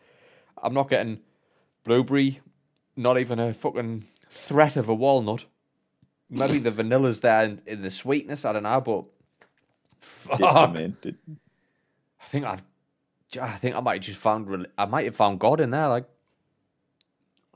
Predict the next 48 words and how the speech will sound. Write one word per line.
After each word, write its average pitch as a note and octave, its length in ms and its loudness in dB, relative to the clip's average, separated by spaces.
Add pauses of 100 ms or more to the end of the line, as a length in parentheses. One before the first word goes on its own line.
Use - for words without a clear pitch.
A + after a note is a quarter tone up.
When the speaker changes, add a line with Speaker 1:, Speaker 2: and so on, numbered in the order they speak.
(100)
Speaker 1:
I'm A#2 120 -6
gonna G#2 140 2
have G2+ 80 2
another G2 180 -4
go. A2 300 -2
One C#3+ 180 6
of C#3 60 4
you A#2 140 6
two C#3+ 200 4
can A#2+ 80 -4
go A2+ 180 0
now. A2+ 260 4
I'm, G#2 340 2
I'm G#2 220 0
done. G#2+ 320 -4
I'll A2 120 -4
see A2 160 -2
you G#2+ 60 0
later. G2+ 300 0 (260)
I'll A#2 80 6
see B2+ 140 2
you B2 80 8
on A#2 80 4
the A#2 80 4
other A2+ 100 4
side A2 240 6
of G#2+ 60 -4
Speaker 2:
Uh, A#2 40 2
Speaker 1:
this. C3 200 -2 (260)
I'm A2+ 100 -2
on A#2 160 6
neck A#2+ 160 6
this A#2+ 120 0
Speaker 2:
shall B2 80 0
we A#2 60 6
Speaker 1:
eleven A#2 200 6
percent B2 320 2
pint. - 400 2 (960)
Speaker 2:
Shall A#2+ 160 -14
we B2 80 -10
go C#3+ 220 -4
for D3+ 260 -4
it? - 80 -10 (200)
What E2 180 -12
you, G#2 340 -8
what F#2 140 -6
you F2 100 -12
got? G2+ 260 -6